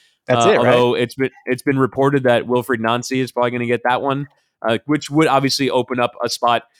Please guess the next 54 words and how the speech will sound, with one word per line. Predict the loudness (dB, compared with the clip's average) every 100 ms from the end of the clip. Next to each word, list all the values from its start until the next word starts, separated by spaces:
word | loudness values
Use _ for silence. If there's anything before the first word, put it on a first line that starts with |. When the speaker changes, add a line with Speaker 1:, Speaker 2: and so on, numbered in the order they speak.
| _ -4
Speaker 2:
in, | -2 -2 -2
uh, | 0 0 0
Speaker 1:
In | 0
Montreal. | -2 -2 0 2 4 2 0
Speaker 2:
in, | -4
in, |
in | -2
Speaker 1:
Um, | 0
Speaker 2:
Montreal, | 0 0 2 2 2 0
but | -2 -2
I, | -4 -2
I | -2
don't, | 0
I | 0
don't | 0
think | 0
Tata | -2 -4
Martino | -4 -6 -4 -4
is | -4
coming | -4 -6
back | -4 -6
to, | -4 -6
to | -6 -8
manage | -6 -6 -6
Montreal. | -8 -8 -2 0 2 0
Speaker 1:
If | -2
I'm | -2 -2 -2
Speaker 2:
Um, |
Speaker 1:
Columbus, | -2 0 0 0 0 0
I | -2
hold | 0 0 2
off | 2 2
on | -2
the | -2
Wilfried | -2 -2 -2
Nancy | -2 -2 -2 -4
appointment | -4 -4 -6 -6 -6 -8
and | -6
talk | -4 -4
to | -4 -10
Tata. | -10 -12 -14 -18 -20 _ _ _ _ _ _ _ _ _ _ _ _ _ _
Speaker 2:
I | 0
mean, | 4 4 2 -4 -10
they | 0 4
are | 6 4
a |
club | 2 0 2
that | 2
wants | 2 0
to | -2
operate | 0 2 4 4
on | 4 2
that | 0 2
level. | 2 2 0 -2